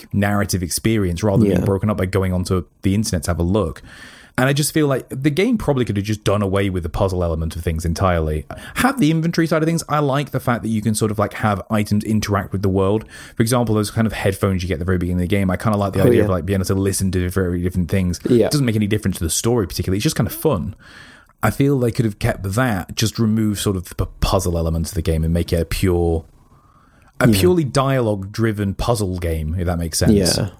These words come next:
Speaker 2: I agree. That said, I think it's still very much a, I, I would certainly recommend it to people. I think that that doesn't stop the, the story and the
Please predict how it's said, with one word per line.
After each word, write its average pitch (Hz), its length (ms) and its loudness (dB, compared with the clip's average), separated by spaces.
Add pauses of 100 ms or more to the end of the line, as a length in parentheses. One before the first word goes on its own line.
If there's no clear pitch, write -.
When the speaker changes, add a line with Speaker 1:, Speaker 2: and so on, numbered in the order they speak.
(100)
Speaker 2:
I 107 140 4
agree. 98 500 2
That 139 160 4
said, 110 340 0 (640)
I 165 40 6
think 120 240 2
it's 107 140 2
still 113 320 2
very 101 240 2
much 101 240 -2
a, 92 340 -2
I, 104 240 4
I 104 120 2
would 107 120 2
certainly 98 280 0
recommend 95 400 -2
it 90 80 -4
to - 100 -8
people. 90 600 0
I 95 60 2
think - 280 2
that - 240 2 (260)
that 104 240 2
doesn't 101 240 2
stop - 440 0
the, 92 380 2
the - 100 -8
story 98 580 2
and 90 160 0
the 90 260 -2